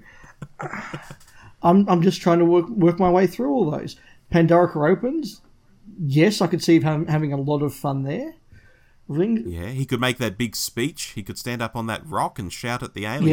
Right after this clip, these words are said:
Speaker 1: Yeah, I,
Speaker 2: He'd be
Speaker 1: I
Speaker 2: good
Speaker 1: could
Speaker 2: at
Speaker 1: definitely
Speaker 2: that.
Speaker 1: see him doing that. Rings of Akatan. I could
Speaker 2: Ah.
Speaker 1: definitely see him in the marketplace. I think he'd be really good in that, that,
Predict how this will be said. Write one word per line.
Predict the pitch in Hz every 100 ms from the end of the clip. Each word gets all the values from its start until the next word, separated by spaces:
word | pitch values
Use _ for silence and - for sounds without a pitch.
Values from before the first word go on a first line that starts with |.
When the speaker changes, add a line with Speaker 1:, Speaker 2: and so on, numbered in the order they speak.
| 214
Speaker 1:
Yeah, | 233
I, | 147
Speaker 2:
He'd | 117 101
be |
Speaker 1:
I | 143
Speaker 2:
good | 151
Speaker 1:
could |
Speaker 2:
at | 185
Speaker 1:
definitely | 180 170
Speaker 2:
that. |
Speaker 1:
see | - 143
him | 143
doing | 143 143 131
that. | 139 262 - - - - -
Rings | 156 214 247
of | 202
Akatan. | 202 202 - 185 139 113 123 - _ - - - -
I | 147
could | - 143 - _ -
Speaker 2:
Ah. | 92
Speaker 1:
definitely | 110 214 - 240 202 165
see | - 165
him | 156
in | 156
the | 147
marketplace. | 139 139 151 190 - 180 339 -
I |
think | 147 139
he'd | 143
be | 139
really | 143 147
good | 139 143
in | 135
that, | 143 226
that, | 135 -